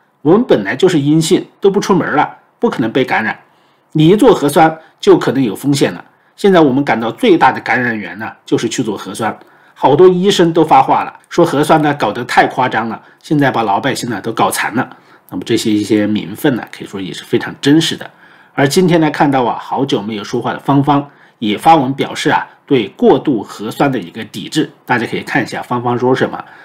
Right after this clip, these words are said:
我看他这个话题在网上关注度很高。芳芳说：“武汉现在不是疫区，但也到处啊都在疯狂做核酸检测，很多小区无休无止。我不相信此决策的官员和专家都认为这样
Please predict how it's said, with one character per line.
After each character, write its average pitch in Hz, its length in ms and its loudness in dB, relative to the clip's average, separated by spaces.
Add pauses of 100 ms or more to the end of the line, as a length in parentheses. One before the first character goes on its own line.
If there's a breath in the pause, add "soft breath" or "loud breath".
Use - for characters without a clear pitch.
(220 loud breath)
我 98 100 -10
看 110 260 -2
他 120 200 -2
这 117 140 0
个 113 80 0
话 110 180 0
题 - 120 -8
在 110 120 -4
网 98 200 0
上 101 180 -8
关 131 180 0
注 135 100 0
度 101 140 -2
很 87 220 -10
高。 92 300 -2 (400 soft breath)
芳 180 160 4
芳 185 140 4
说 185 320 4 (140 loud breath)
：“武 120 140 -4
汉 165 220 4
现 180 240 2
在 147 180 0
不 127 200 -6
是 - 120 -2
疫 165 220 0
区， 117 380 -6
但 - 180 0
也 101 120 -6
到 190 240 2
处 139 160 -4
啊 - 180 -8
都 123 100 -6
在 107 100 -8
疯 156 280 -2
狂 104 260 -12
做 123 180 -2
核 - 200 -12
酸 123 180 -4
检 - 160 -4
测， - 240 -4 (320 soft breath)
很 123 240 -2
多 190 160 4
小 143 260 -2
区 156 460 -2
无 120 180 -4
休 151 220 4
无 123 240 2
止。 - 180 -10 (460 soft breath)
我 135 100 2
不 170 120 4
相 226 240 2
信 208 260 2 (320 loud breath)
此 120 260 -2
决 127 220 0
策 165 160 0
的 117 100 -2
官 156 220 2
员 113 160 0
和 - 100 -10
专 131 240 -2
家 127 200 0 (160)
都 151 180 4
认 170 200 4
为 104 120 -6
这 147 220 2
样 113 200 0